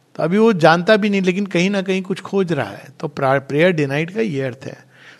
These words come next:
तो क्या करता है? Thought, कोई विचार कहीं से पकड़ूं, वो जीवन यही बस प्रयासरत है।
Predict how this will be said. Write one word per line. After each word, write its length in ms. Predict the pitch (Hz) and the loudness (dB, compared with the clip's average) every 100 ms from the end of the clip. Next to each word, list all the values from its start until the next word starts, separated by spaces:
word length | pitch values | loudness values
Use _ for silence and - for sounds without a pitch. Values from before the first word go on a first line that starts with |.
| - | -6
तो 120 | 160 | -4
क्या 180 | 151 190 | 2 4
करता 300 | 196 190 214 | 4 0 2
है? 280 | 233 254 165 - _ _ _ _ _ - - | 4 2 -2 -12 _ _ _ _ _ -20 -6
Thought, 320 | 151 170 - - | 2 4 4 0
कोई 200 | 180 170 | 0 0
विचार 560 | 139 - 147 156 160 | 0 4 6 6 6
कहीं 280 | - 147 180 | 2 0 0
से 140 | 180 | 0
पकड़ूं, 500 | 185 147 - 170 143 - _ _ _ _ _ _ _ _ _ _ _ - | 0 -2 -2 -4 -4 -8 _ _ _ _ _ _ _ _ _ _ _ -10
वो 140 | 131 143 | -2 -2
जीवन 420 | 123 135 175 269 - | 0 0 0 -2 -4
यही 320 | 135 151 196 | 2 4 6
बस 180 | 170 143 | 4 2
प्रयासरत 680 | - 143 131 127 127 127 - | 0 2 2 2 -4 -10 -10
है। 280 | - - | -16 -18